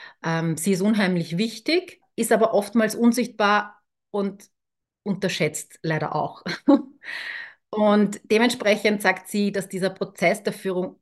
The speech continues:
einfach wie Hausarbeit ist. Deswegen sind Aspekte wie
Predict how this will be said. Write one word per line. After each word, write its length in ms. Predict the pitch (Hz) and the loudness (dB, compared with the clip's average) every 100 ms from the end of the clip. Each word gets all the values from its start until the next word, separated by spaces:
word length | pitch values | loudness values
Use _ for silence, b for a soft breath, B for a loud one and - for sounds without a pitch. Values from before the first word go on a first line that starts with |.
| - | -4
einfach 340 | 170 175 175 | -2 -2 0
wie 120 | 202 | 0
Hausarbeit 600 | 202 - 165 160 160 160 - | 0 -2 -2 -4 -6 -8 -4
ist. 420 | 202 - - - _ _ _ _ _ _ _ _ - | -2 -4 -10 -20 _ _ _ _ _ _ _ _ -4
Deswegen 400 | 196 202 202 202 | 0 2 2 2
sind 280 | 214 196 B B B B B _ - | 0 0 B B B B B _ -6
Aspekte 1040 | 202 - 185 185 - 233 220 214 208 208 | -6 0 0 0 0 4 6 8 6 2
wie 640 | 185 165 196 190 185 185 | -8 -4 0 2 0 -2